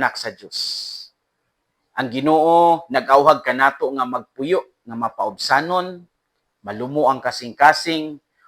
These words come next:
ug musalig sa Dios sa tanang panahon. Kung atong tan-awon ang atong mga santos, makita nato nga sila dili mga tawo nga perpekto,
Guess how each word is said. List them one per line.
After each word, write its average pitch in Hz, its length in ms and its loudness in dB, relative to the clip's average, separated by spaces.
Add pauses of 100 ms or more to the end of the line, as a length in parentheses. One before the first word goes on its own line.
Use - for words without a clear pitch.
(120)
ug 139 320 4
musalig 220 480 2
sa 175 80 4
Dios - 640 -4
sa - 160 -4
tanang 131 400 -4
panahon. 113 400 -6 (880)
Kung 147 160 2
atong 151 560 4 (240)
tan-awon 147 560 4
ang 127 160 -2
atong 143 320 2
mga 139 160 -4
santos, 165 880 -2 (400)
makita 214 400 4
nato 185 320 4 (160)
nga 147 240 4
sila 165 400 4 (320)
dili 143 320 -4
mga 147 320 0
tawo 147 240 8
nga 143 160 0
perpekto, 175 880 2